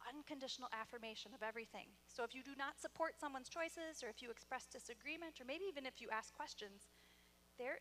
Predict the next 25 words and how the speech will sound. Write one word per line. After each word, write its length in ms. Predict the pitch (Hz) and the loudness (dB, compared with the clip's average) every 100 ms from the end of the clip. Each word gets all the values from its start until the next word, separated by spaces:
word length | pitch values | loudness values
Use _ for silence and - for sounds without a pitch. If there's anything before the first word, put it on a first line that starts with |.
| 349 | 0
is 120 | 330 | -2
actually 400 | 277 294 339 311 | -2 -2 -4 -6
a 60 | 311 | -6
chance 420 | - 294 330 - | -4 -2 -4 -4
that 180 | 233 233 | -6 -4
you 220 | 269 311 | -8 -6
will 140 | 311 | -6
be 160 | 269 269 | -8 -10
seen 520 | - 294 277 220 220 - - - - - | -10 -8 -8 -8 -12 -16 -20 -20 -20 -8
as 200 | 226 214 - - | -6 -6 -10 -2
unloving. 840 | 247 277 269 240 - - 185 190 - - - - - - - - - - - | 0 0 -2 -8 -10 -6 -6 -8 -16 -18 -20 -20 -20 -20 -20 -20 -20 -20 -12
You 80 | 240 | 6
might 200 | 254 330 | 8 8
even 160 | 285 269 | 4 2
be 100 | 247 | 4
labeled 320 | 247 233 226 | 4 4 2
hateful, 460 | 240 240 - - - - - - - - - 220 | -2 -2 -4 -6 -8 -20 -20 -20 -20 -20 -6 -4
or 60 | |
told 240 | - 247 240 | 2 4 4
that 120 | 220 | 4
you're 220 | 214 208 - - - - | 4 4 -2 -18 -12 -4
doing 280 | 269 262 | -2 2
violence 640 | 220 233 262 214 185 - - | 6 8 8 2 -8 -10 -10
to 100 | 202 | -2
someone. 420 | 214 196 185 | 0 0 -2